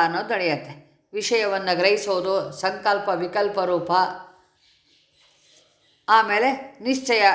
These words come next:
ಇದು ಬುದ್ಧಿ ಮಾಡುವಂತಹ ಕಾರ್ಯ, ಇದು ತ್ಯಾಜ್ಯ, ಇದು ಬೇಕು, ಇದು ಬೇಡ ಅಂತ ನಿರ್ಧಾರ ಮಾಡ್ತಕ್ಕಂಥದ್ದು ಬುದ್ಧಿ.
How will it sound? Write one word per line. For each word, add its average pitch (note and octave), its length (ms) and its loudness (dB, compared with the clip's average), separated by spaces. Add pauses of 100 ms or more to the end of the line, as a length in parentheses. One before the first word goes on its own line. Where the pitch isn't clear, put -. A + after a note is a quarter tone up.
(140)
ಇದು A3 120 0
ಬುದ್ಧಿ G#3+ 280 -2
ಮಾಡುವಂತಹ F3+ 580 -2
ಕಾರ್ಯ, E3 440 2 (340)
ಇದು A#3 220 0
ತ್ಯಾಜ್ಯ, A3+ 580 2 (960)
ಇದು A3 180 -4
ಬೇಕು, B3 440 2
ಇದು A3 160 2
ಬೇಡ A3+ 360 4
ಅಂತ G#3 260 -2
ನಿರ್ಧಾರ G3 380 -4
ಮಾಡ್ತಕ್ಕಂಥದ್ದು F3+ 760 -6
ಬುದ್ಧಿ. E3 400 0